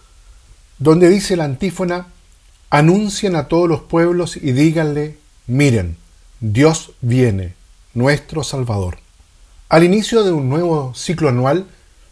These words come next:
la liturgia, por lo tanto, nos invita a todos como pueblo de Dios a renovar nuestro anuncio a todos los pueblos, y lo resume, podríamos decirlo, en dos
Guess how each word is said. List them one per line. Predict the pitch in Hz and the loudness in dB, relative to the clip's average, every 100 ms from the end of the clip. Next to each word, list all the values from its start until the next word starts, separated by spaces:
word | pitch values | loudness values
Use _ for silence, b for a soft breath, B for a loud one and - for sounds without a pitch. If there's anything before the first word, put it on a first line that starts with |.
| b - | b 0
la | |
liturgia, | 147 156 220 214 233 214 | 2 4 0 0 -4 -4
por | 113 156 | -4 0
lo | 147 | 0
tanto, | 170 185 202 196 | 0 -4 -4 -2
nos | 165 - | -4 -4
invita | 131 120 180 180 180 185 | -4 -2 -4 -2 -4 -4
a | 135 127 | -10 -4
todos | 143 170 165 | -2 -2 -6
como | 135 117 | -6 -4
pueblo | 101 147 151 135 | 0 0 2 0
de | 117 | 0
Dios | 135 165 - - | 0 -2 -4 -4
a | 139 | -2
renovar | 143 127 139 175 180 | 0 0 0 -2 -6
nuestro | 147 135 139 | -6 -6 -6
anuncio | 127 170 202 - 208 196 b b b b b b _ _ | -4 -4 -6 -8 -8 -8 b b b b b b _ _
a | 143 131 | -2 2
todos | 202 220 | 2 2
los | 185 | 0
pueblos, | - 131 110 95 98 - - | -6 -4 -4 -4 -10 -16 -6
y | 175 | 0
lo | 175 175 | 2 2
resume, | 170 226 226 233 - _ _ _ _ - | 0 -2 -4 -6 -10 _ _ _ _ -6
podríamos | 139 160 175 156 | 0 0 0 -2
decirlo, | 123 170 170 170 170 - _ _ - _ - - | -4 -4 -2 -4 -6 -20 _ _ -20 _ -6 -2
en | 147 139 | 0 2
dos | 165 196 - - | 2 0 -4 -18